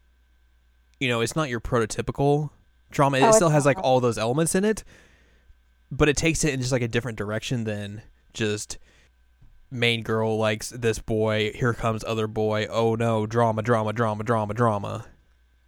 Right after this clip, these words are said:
Speaker 2: Yeah, I mean, it had a unique twist on it that was it made it really enjoyable. And also, um, I think one aspect of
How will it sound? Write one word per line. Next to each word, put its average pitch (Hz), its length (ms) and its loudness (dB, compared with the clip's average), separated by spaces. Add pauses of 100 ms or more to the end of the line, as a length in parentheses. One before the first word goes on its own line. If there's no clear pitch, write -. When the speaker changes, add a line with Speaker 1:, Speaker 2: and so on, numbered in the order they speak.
(1700)
Speaker 2:
Yeah, 294 560 6 (220)
I 277 80 2
mean, 262 200 4
it 269 140 0
had 269 380 2
a 247 140 6
unique 226 480 -2
twist 214 400 -4
on 190 200 -4
it 196 160 -8
that 202 240 0
was 202 420 -2 (400)
it 254 120 6
made 240 200 6
it 208 80 2 (160)
really 233 540 6
enjoyable. 196 960 0
And 254 440 4 (300)
also, 330 600 4
um, 233 400 0
I 233 120 0
think 254 340 -2
one 220 320 -2
aspect 214 480 -2
of 202 180 -4